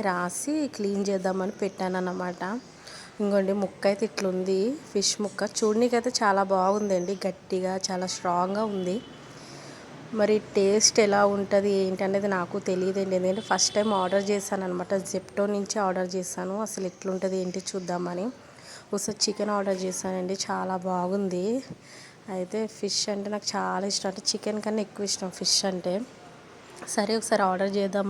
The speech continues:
అన్నట్టు ఆర్డర్ చేశానన్నమాట. ఇది ఎట్లుంటదో ఏంటో మరి. ఇంకోండి క్లీన్ చేసిన తర్వాత ఇలాగా మొత్తం వన్, టూ, త్రీ, ఫోర్, ఫైవ్, సిక్స్, సెవెన్, ఎయిట్ ముక్కలు, ఎనిమిది ముక్కలు వచ్చినాయండి మొత్తము. అంగోండి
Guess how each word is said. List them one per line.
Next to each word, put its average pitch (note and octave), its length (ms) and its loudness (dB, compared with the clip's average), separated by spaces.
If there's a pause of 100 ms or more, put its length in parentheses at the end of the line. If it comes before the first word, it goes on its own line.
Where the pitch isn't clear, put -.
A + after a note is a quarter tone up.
అన్నట్టు G3 360 -2 (640)
ఆర్డర్ G3 320 0
చేశానన్నమాట. G3 800 -4 (140)
ఇది F#3+ 140 0
ఎట్లుంటదో G3 520 0 (140)
ఏంటో F#3 200 -4 (140)
మరి. F#3 240 -2
ఇంకోండి G3 360 2 (120)
క్లీన్ G#3+ 320 2
చేసిన G3 260 -2 (100)
తర్వాత F#3 360 0 (100)
ఇలాగా F3+ 320 0 (960)
మొత్తం G3 280 -2 (1300)
వన్, G#3 180 0 (100)
టూ, G#3+ 60 -2 (120)
త్రీ, G#3 180 -4
ఫోర్, G3+ 240 0
ఫైవ్, G#3 220 -4
సిక్స్, - 320 -6
సెవెన్, F#3+ 200 2 (140)
ఎయిట్ G#3+ 240 6
ముక్కలు, F#3 320 -2 (380)
ఎనిమిది A3 300 4
ముక్కలు G#3 300 2
వచ్చినాయండి G3 540 2
మొత్తము. F3+ 460 2 (580)
అంగోండి F#3 480 2